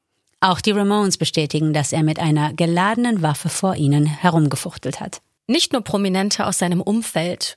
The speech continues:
Speaker 2: auch zwei seiner drei Ehefrauen und weitere Partnerinnen bekommen seine grenzenlosen Machtfantasien zu spüren. Insgesamt fünf Frauen bestätigen, dass Phil Spector sie mit einer Schusswaffe bedroht hat,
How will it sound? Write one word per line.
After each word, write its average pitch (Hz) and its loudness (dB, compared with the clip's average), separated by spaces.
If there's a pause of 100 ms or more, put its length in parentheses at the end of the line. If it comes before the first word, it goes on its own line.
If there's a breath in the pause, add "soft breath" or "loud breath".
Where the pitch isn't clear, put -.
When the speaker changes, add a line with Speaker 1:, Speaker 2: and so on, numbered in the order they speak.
Speaker 2:
auch 285 0
zwei 202 0
seiner 190 0
drei 190 0
Ehefrauen 196 0
und 175 0
weitere 180 0
Partnerinnen 165 0
bekommen 180 0
seine 170 -2
grenzenlosen 190 0
Machtfantasien 170 -2
zu - -4
spüren. - -4 (580 soft breath)
Insgesamt 254 -2
fünf 339 -2
Frauen 247 0
bestätigen, 208 -2 (100)
dass 196 0
Phil 294 -2
Spector 214 -2
sie 202 0
mit 202 0
einer 175 -2
Schusswaffe - 0
bedroht 156 -4
hat, - -4